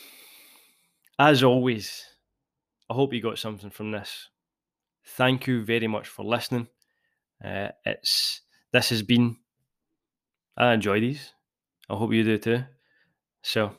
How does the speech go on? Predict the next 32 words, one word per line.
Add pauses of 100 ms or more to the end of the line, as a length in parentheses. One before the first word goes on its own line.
(680)
I'm
gonna
continue
these
on. (1300)
This
is (400)
the
Only
Gains
podcast. (580)
I've
been
your
host,
John
Donnelly. (340)
Please (100)
leave (100)
a
review (380)
or
a
rating
if
you're
on
Apple. (460)
Five
stars,
of
course.